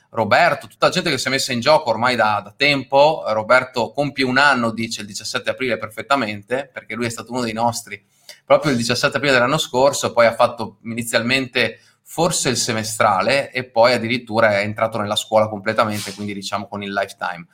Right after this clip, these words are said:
"Ti posso assicurare che sono un trader, ora posso desi-, eh, definirmi tale, completamente diverso", dice.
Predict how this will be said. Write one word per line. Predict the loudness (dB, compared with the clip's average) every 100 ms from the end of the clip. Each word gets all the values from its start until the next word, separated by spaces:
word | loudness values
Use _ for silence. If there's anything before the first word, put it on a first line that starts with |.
| -20 -20 _
"Ti | 0
posso | 2 2
assicurare | 0 2 4 4
che | 2
sono | -2 -4
un | -2
trader, | 0 0 0
ora | 2 2
posso | 2 -4
desi-, | -8 -8 -10
eh, | -8
definirmi | -8 -6 -4 -4 0
tale, | 0 0 -2
completamente | -2 0 2 2 0 -6 -4
diverso", | -2 2 2 0 -2 -4
dice. | -4 -4 -4 -6 -8